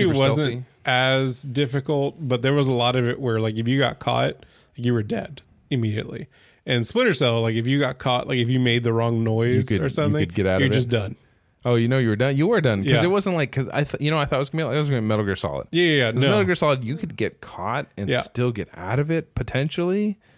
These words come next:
Speaker 2: Yeah.
Speaker 1: Um,
Speaker 2: Like, you could get into a firefight in Metal Gear Solid.
Speaker 1: Yeah.
Speaker 2: And
Speaker 1: And, and win.
Speaker 2: and win. Yeah.
Speaker 1: And then
Speaker 2: Like,
Speaker 1: heal
Speaker 2: you're
Speaker 1: up.
Speaker 2: having to, you're having to run
Speaker 1: Yeah.
Speaker 2: constantly.
Speaker 1: You're having to be pretty,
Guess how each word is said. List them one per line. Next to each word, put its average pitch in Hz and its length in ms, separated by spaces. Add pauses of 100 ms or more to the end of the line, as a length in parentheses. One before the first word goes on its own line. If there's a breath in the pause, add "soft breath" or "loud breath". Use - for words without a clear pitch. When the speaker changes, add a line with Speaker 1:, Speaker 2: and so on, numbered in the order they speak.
Speaker 2:
Yeah. 107 360 (100)
Speaker 1:
Um, 110 220
Speaker 2:
Like, 139 120
you 190 120
could 180 100
get 160 120
into 139 180
a 117 40
firefight 127 440
in 127 120
Metal 120 200
Gear 117 100
Solid. 135 480
Speaker 1:
Yeah. 95 400 (180)
Speaker 2:
And 123 260
Speaker 1:
And, 113 80
and 123 180
win. 98 260
Speaker 2:
and 131 180
win. 113 360 (200)
Yeah. 120 220
Speaker 1:
And 110 120
then 107 60
Speaker 2:
Like, 135 120
Speaker 1:
heal 123 80
Speaker 2:
you're 160 100
Speaker 1:
up. 185 60
Speaker 2:
having 139 160
to, 123 260
you're 147 160
having 135 160
to 110 80
run 107 560
Speaker 1:
Yeah. 95 280 (120)
Speaker 2:
constantly. 147 300
Speaker 1:
You're 196 100
having 185 140
to 135 120
be - 40
pretty, 131 260